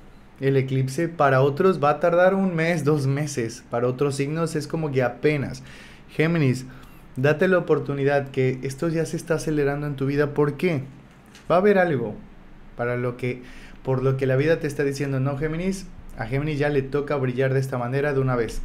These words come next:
láncenle las pruebas. Es algo así, Géminis. Sí, a veces no entendemos por qué de pronto las cosas van increíbles y de pronto, ah, todo se volvió nada, todo se volvió conflicto, porque hay algo que necesita surgir desde ti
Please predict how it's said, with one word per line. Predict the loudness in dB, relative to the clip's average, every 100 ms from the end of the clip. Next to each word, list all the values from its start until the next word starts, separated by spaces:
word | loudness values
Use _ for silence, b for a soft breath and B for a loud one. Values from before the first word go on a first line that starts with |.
| -6 -6
láncenle | -4 -2 -2 -4 -4 -2
las | -2 -2
pruebas. | -2 -4 -4 -12 -20 B B B B B -12
Es | -4 0
algo | 4 4
así, | 2 -2 0
Géminis. | -2 -4 -8 -12 -18 -20 -20 -20 -2
Sí, | 4
a | 4
veces | 4 -2
no | -4
entendemos | -6 -6 -4 -4 -4 -6
por | -6 -4
qué | -4
de | -4
pronto | -4 -2 -2
las | -2
cosas | -2 -2 0
van | -2 -2
increíbles | -2 0 2 2 0
y | 0
de |
pronto, | -2 -2 -2 -2 -2
ah, | -4 -4 -8 -16 -18 -18 -20 -2
todo | 0 2 0 -6
se | -4 0
volvió | 0 -2 -4
nada, | -4 -4 -4 -8 -4
todo | -2 0
se |
volvió | 2 2 2
conflicto, | 0 -4 -4 -4 -4 -4 B B B B B -20 -12 -4
porque | -2 4 4
hay | 6
algo | 4 0
que | -2
necesita | -4 -2 -4 -4 -6 -4
surgir | -2 -4 -2 -2 2
desde | 2 2 -2
ti | -4